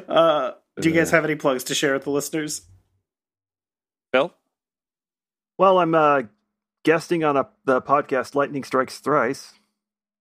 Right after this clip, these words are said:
Speaker 1: That's a very good podcast about very good games.
Speaker 2: Yes.
Speaker 1: About, well, about an okay
Speaker 2: <laughs>
Speaker 1: game, a very good game, and an awful game.
Speaker 2: <laughs> I'm about to say, you just called Final Fantasy thirteen a very good game. I'm
Speaker 1: Yeah,
Speaker 2: just,
Speaker 1: no,
Speaker 2: so you
Speaker 1: I'm
Speaker 2: know.
Speaker 1: still salty about it. It's so bad.
Speaker 2: <laughs>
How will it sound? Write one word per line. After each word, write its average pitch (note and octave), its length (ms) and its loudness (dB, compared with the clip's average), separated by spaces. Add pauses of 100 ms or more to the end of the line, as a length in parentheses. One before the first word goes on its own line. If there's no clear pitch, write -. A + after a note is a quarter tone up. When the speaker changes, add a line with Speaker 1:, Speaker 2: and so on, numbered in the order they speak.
(220)
Speaker 1:
That's D3 160 -2
a C#3+ 40 -2
very D3+ 220 2
good D3 200 0
podcast C3+ 420 0
about B2+ 260 0
very B2+ 340 0
good A#2 320 -4
games. A#2 420 -6 (400)
Speaker 2:
Yes. F#2 320 -4
Speaker 1:
About, F#3+ 380 2
well, F#3+ 160 4
about D#3+ 260 2
an B2+ 100 -4
okay B2+ 360 2
Speaker 2:
<laughs> - 20 0
Speaker 1:
game, A#2+ 200 -2
a A#2 40 -2
very A#2 280 -4
good A#2 220 -4
game, - 140 -4
and - 160 2
an - 120 -4
awful A#3+ 340 6
game. A#3 100 0
Speaker 2:
<laughs> C4 160 4
I'm A3+ 300 4
about G#3+ 80 2
to G#3 100 -2
say, G3 200 2 (200)
you G3 140 2
just A3 160 -2
called F3 220 4
Final D3+ 200 4
Fantasy C#3 300 2
thirteen C3 320 0
a A#2+ 40 -4
very A#2 220 0
good G#2+ 180 -4
game. F#2 220 -2
I'm F2+ 140 -4
Speaker 1:
Yeah, D#3 220 2
Speaker 2:
just, D3 100 -8
Speaker 1:
no, D3 80 6
Speaker 2:
so C#3 100 0
you C3 80 2
Speaker 1:
I'm - 60 2
Speaker 2:
know. G3 60 2
Speaker 1:
still F3+ 160 4
salty D3+ 420 0
about E3 240 2
it. G#3 200 0
It's - 360 2
so G3+ 140 4 (120)
bad. G3 340 2
Speaker 2:
<laughs> F#4+ 840 -4